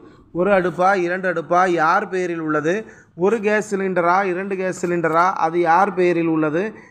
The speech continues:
என்பதையெல்லாம் நேரில் சென்று பார்த்து வருகிறார்களாம். இவை அனைத்தையும் சரிபார்த்த பிறகே புதிய ரேஷன் கார்டுக்கு அதிகாரிகள் பரிந்துரை செய்து வருகிறார்களாம்.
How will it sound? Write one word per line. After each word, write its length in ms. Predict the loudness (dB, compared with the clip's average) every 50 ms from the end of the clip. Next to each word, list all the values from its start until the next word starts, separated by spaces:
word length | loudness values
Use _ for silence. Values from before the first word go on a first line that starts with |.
| -20 _ _
என்பதையெல்லாம் 760 | -4 -2 0 2 2 4 4 4 4 4 4 4 2 2 0
நேரில் 340 | 0 0 0 0 -2 -2 -4
சென்று 380 | -4 -4 -4 -2 0 0 0 2
பார்த்து 360 | 2 0 0 0 -2 -4 -4
வருகிறார்களாம். 720 | -4 -4 -4 -4 -2 -2 -2 -2 -2 -4 -4 -4 -4 -6 -12 _ _ _ _ _ _ _ _ _ _ _ _ -20 -20 -18 -6 -2
இவை 220 | 0 2 2 2
அனைத்தையும் 580 | 2 2 2 2 0 0 -2 -2 -2 -2 -4 -2
சரிபார்த்த 600 | 0 0 2 2 2 2 2 0 0 0 -2 -4
பிறகே 400 | -2 0 0 2 2 2 0 0
புதிய 320 | -2 -2 -2 0 0 2
ரேஷன் 320 | 2 2 0 0 -2 -2 0
கார்டுக்கு 400 | 0 0 0 0 -2 -2 0 0
அதிகாரிகள் 640 | 0 0 0 0 0 0 0 0 0 0 0 -2
பரிந்துரை 500 | -2 -2 -2 -2 -2 -2 -2 -2 -2 -2
செய்து 280 | -2 -2 -2 -2 0 -2
வருகிறார்களாம். 680 | -2 -4 -4 -4 -4 -4 -4 -6 -6 -8 -8 -10 -10